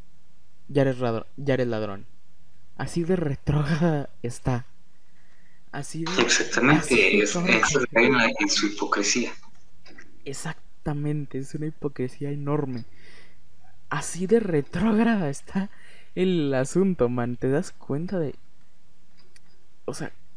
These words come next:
Speaker 1: qué onda con esto? Todos son potenciales violadores para ellas. U-, un policía de Estados Unidos, no sé, mm, entonces no puedes quejarte de que un policía de Estados Unidos mate negro.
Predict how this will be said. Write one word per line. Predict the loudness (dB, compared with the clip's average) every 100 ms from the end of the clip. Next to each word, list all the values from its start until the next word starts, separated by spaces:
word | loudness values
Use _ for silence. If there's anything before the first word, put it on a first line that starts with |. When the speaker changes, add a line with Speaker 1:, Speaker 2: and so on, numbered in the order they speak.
| -8 -8 -8 -8 -8 -8 -8 -8 -8 -8 -8 -4
Speaker 1:
qué | 4 6
onda | 6 4
con | 4 4
esto? | 4 4 -2
Todos | -2 -2 -2
son | -2 -2
potenciales | -4 -4 -2 2 2 2
violadores | 0 2 4 4 4
para | 4 4 4
ellas. | 4 2 0 -6 -8 -8 -8 -8 -8 -8 -2
U-, | -2 -2 -4 0
un | 0
policía | 0 0 0 -2
de |
Estados | -2 -2 -4 -4
Unidos, | -4 -2 -2 -4 -6 -8 -2
no | 0
sé, | 0 -2 -4 -6
mm, | -4 -4 -2
entonces | 0 2 2
no | 0 2
puedes | 2 0
quejarte | -2 -2 0
de | 0
que | 0
un | -2
policía | -2 -2 -2 -4
de |
Estados | -4 -4
Unidos | -4 -2
mate | -2 -2
negro. | -2 -2 -2